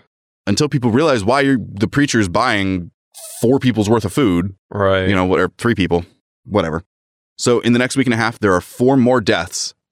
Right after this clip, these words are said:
Speaker 1: exactly like Alice's.
Speaker 2: I feel like after the second one, people would be like, "All right, grab the torches. We're, we're going over to their place."
Speaker 1: Well,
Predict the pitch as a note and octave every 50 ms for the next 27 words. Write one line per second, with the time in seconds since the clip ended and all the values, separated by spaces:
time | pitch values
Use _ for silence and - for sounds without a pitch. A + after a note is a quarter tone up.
0 | _ - F#2+ F2 F2 - G#2 G2 F#2+ F#2+ - G#2 G2 F#2 F#2 F2+ - F2+ D#2+ D2+
1 | C2 - - - - - - - _ _ _ _ _ _ - G#4 A#4 A#3 G#3 F#3+
2 | G#3+ F3 D3+ F3+ D3+ C3+ A#2+ - - - - F#3 E3+ - E3 A#2+ B2 A2+ G2+ G2+
3 | G2 A#2+ A#2+ - C3 A#2+ A#2 G#2 B2 A#2+ A#2 A2+ A2+ A2 C#3 D3+ D#3+ D3+ C3+ A#2
4 | A2 A2 A2 B2+ C#3+ D3+ C#3+ C3 B2+ G2+ - A2 G2+ G2+ - - G2 F#2 F2+ -
5 | - C3+ C#3 C3+ C3+ C#3 C#3 C3+ C3 A#2+ B2 A#2+ A#2 A2 G#2+ G#2 G#2 G2+ G2 G#2
6 | G#2 F#2 - G#2 G2 F#2+ F#2+ - - - D#3+ A3 A#3+ G#3+ G3 - -